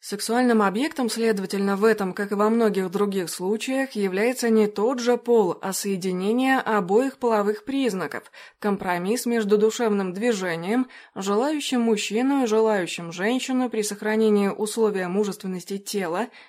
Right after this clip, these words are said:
гениталий, так сказать, отражение собственной бисексуальной природы. Примечание. Хотя психоанализ до сих пор не дал объяснения происхождению инверзии,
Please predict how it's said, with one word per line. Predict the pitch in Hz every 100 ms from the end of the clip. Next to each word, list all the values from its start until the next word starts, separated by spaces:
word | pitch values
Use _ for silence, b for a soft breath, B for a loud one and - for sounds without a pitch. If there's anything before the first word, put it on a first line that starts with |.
| -
гениталий, | 214 233 233 233 233 233 247 240 B B _
так | 190 -
сказать, | 196 202 208
отражение | 190 196 175 196 247 269 254
собственной | - 226 240 247 254 247
бисексуальной | 196 180 - - 190 202 185
природы. | 185 175 175 156 - - _ _ _
Примечание. | - 233 285 - 247 202 175 147 - _
Хотя | 208 214 220
психоанализ | - 220 226 240 269 247 196
до | 180 190
сих | 214 208
пор | 277 254
не | 208 214
дал | 226 254 220
объяснения | 190 202 202 220 208 196
происхождению | 190 190 185 208 208 214 208 202
инверзии, | 202 190 190 170 180 240